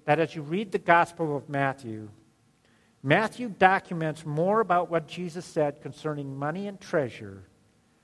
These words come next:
than any of the other disciples. And I think it's because he is the one disciple who at one point in time had more wealth than all the disciples combined.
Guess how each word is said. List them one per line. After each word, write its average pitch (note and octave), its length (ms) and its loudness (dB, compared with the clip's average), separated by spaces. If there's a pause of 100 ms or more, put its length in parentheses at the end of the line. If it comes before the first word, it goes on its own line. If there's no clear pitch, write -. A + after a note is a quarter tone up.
(200)
than B2+ 160 0
any D3 260 -4
of F3 80 -6
the E3 120 -4
other D3 180 -4
disciples. B2+ 680 -8 (840)
And D3 100 2
I D3+ 80 6
think A3 320 -2
it's A#3 160 -2
because D#3+ 720 2
he A#3 220 -8
is - 180 -8
the F3 120 -6
one F3+ 500 -2
disciple F3+ 560 0
who F3 180 -2
at E3 140 0
one G#3 220 -2
point A#3+ 300 -6
in F#3 60 -8
time D#3 600 -2 (480)
had E3+ 280 6
more G3+ 380 2
wealth D#3+ 640 4
than D3 120 -2
all E3+ 260 2
the G#3 100 -8
disciples E3 600 -2
combined. A#2 800 -8